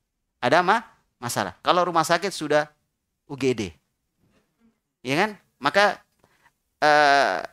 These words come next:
yang bertanya, Anda sholat istikharah. Minta petunjuk kepada Allah, minta keyakinan mana yang paling, ya, apa, paling, paling nyaman di hati. Maka jalankan itu. Bismillah, jalankan.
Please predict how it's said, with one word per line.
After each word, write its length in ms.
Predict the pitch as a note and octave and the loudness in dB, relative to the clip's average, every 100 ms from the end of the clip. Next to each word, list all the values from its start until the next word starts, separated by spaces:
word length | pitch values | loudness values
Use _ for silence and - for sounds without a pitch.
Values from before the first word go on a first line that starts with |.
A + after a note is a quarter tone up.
| _ | _
yang 140 | D#3+ E3+ | -2 0
bertanya, 540 | E3 E3 F#3 A#3 A3+ - _ _ _ _ _ _ - _ _ _ _ _ _ | 0 0 0 0 -2 -6 _ _ _ _ _ _ -20 _ _ _ _ _ _
Anda 480 | - D#3+ F3 G3+ D3+ - _ | -2 0 4 4 2 -6 _
sholat 320 | - G3 G3+ E3 | -4 0 0 -2
istikharah. 640 | - D3 B2 G#2 F2+ F2+ _ _ - | -6 -6 -4 -4 -6 -10 _ _ -10
Minta 240 | F3+ F#3 | -2 -2
petunjuk 320 | E3 E3+ E3 | -4 -10 -10
kepada 320 | C#3+ C3 A2 D#2 | -10 -6 -4 -4
Allah, 240 | G2 F#2+ C3 | -6 -8 -8
minta 240 | F3 F3 | -6 -6
keyakinan 560 | - B2 - B2 B2 A2 | -4 -8 -8 -10 -10 -4
mana 400 | E3 G3+ G3 F3+ | -2 -2 -2 -4
yang 240 | D#3 C#3 - | -6 -8 -2
paling, 560 | F3 E3+ G#3 G3 A2+ F2 _ _ _ _ | 2 2 2 -2 -6 -14 _ _ _ _
ya, 560 | - A#2 G#2 D#2 B1+ A#1+ | -12 -6 -4 -4 -6 -4
apa, 320 | - F#3+ - | -2 -2 -4
paling, 560 | - D3+ E3 D#3+ D3 - _ | 0 0 0 -6 -12 -18 _
paling 240 | C#3+ D3 D3 _ _ - | -6 -6 -8 _ _ -2
nyaman 320 | F3 F#3 D3+ | -2 0 -4
di 80 | C3+ | -4
hati. 260 | C3+ - F#2+ _ _ _ _ | -6 -8 -20 _ _ _ _
Maka 320 | B2 C3+ D3 | -14 -8 -8
jalankan 480 | A#2 B2 C3 A#2+ A2 | -6 -4 -4 -8 -12
itu. 240 | F2+ F#2+ E2+ _ - | -14 -16 -20 _ -12
Bismillah, 400 | C#3+ - A#2+ G2 - | -8 -6 -8 -10 -10
jalankan. 400 | G#2 G2 - | -10 -10 -14